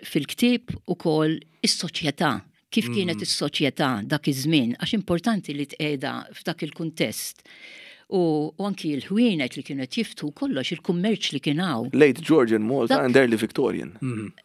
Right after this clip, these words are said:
Speaker 1: Eh, yes.
Speaker 3: Yes.
Speaker 1: U,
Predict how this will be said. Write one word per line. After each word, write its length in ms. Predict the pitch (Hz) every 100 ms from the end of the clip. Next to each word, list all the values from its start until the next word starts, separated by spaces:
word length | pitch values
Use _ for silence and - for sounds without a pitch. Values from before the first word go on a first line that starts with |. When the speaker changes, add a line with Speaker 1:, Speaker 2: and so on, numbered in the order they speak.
| - 101 - -
Speaker 1:
Eh, 120 | 185 - - _ _ _ _ _ _ _
yes. 340 | 139 117 - - _ _ -
Speaker 3:
Yes. 240 | - -
Speaker 1:
U, 460 | 208 175 165 156 151